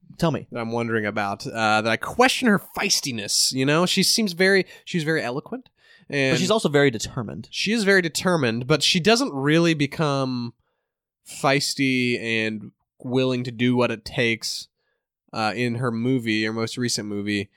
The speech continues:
Speaker 2: until Steve Trevor dies. So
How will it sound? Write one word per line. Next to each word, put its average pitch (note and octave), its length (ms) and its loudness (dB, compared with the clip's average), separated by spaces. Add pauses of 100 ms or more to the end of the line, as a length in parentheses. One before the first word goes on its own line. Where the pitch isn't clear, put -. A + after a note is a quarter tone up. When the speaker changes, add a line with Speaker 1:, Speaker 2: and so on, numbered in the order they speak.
(280)
Speaker 2:
until G2+ 1700 0
Steve - 640 -8
Trevor E3 340 0
dies. G#2 460 -4
So G#2 1300 -6